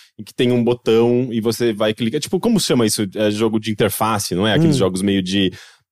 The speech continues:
Speaker 1: é, é, foi, foi, foi quase que um gênero que surgiu. O Steam tava cheio desses joguinhos, eles que fizeram.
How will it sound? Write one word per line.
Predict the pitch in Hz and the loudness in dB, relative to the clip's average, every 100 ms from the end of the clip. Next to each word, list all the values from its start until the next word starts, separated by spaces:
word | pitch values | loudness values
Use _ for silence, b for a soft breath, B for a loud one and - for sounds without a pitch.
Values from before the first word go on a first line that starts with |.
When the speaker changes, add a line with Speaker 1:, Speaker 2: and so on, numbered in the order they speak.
| - | -6
Speaker 1:
é, | 101 95 92 92 90 87 82 78 80 80 - _ _ _ _ _ _ _ - | 0 2 4 4 2 2 2 0 -2 -6 -12 _ _ _ _ _ _ _ -10
é, | - 160 | -6 -6
foi, | - 294 302 | 0 2 2
foi, | 294 233 | 2 2
foi | 269 302 277 | 2 2 2
quase | 254 320 | 2 0
que | - | 2
um | 311 | 2
gênero | 143 123 104 95 | 4 2 2 0
que | |
surgiu. | - 120 104 95 90 | 0 0 2 2 2
O | 95 95 101 110 | 2 0 0 0
Steam | - 143 | -2 -2
tava | 170 143 | 0 0
cheio | 185 | 0
desses | 214 - 170 | -2 -2 -2
joguinhos, | 165 117 87 85 | -2 0 -2 -2
eles | 95 98 | -2 -4
que | - | -8
fizeram. | - 104 82 | -10 -4 -4